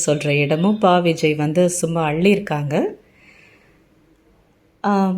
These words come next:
திரும்பவும் "சில், சில், சில், சில்லலான்னு." இந்த "சில், சில், சில், சில்லலா" அந்த லைனே வந்து ரொம்ப யுனிக்குங்க. அதாவது, பாட்டு சில்லுன்னு இருக்கு. இதுல வந்து சிற்பியை வந்து அவங்க செதுக்குறாங்க, இசையமைப்பாளரையும்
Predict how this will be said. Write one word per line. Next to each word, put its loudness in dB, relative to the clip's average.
திரும்பவும் 4
"சில், 2
சில், 2
சில், 0
சில்லலான்னு." -2
இந்த 4
"சில், 8
சில், 6
சில், 2
சில்லலா" 6
அந்த 4
லைனே 6
வந்து 8
ரொம்ப 4
யுனிக்குங்க. 0
அதாவது, -4
பாட்டு 0
சில்லுன்னு 4
இருக்கு. 0
இதுல 6
வந்து 2
சிற்பியை 2
வந்து 4
அவங்க 2
செதுக்குறாங்க, 0
இசையமைப்பாளரையும் 2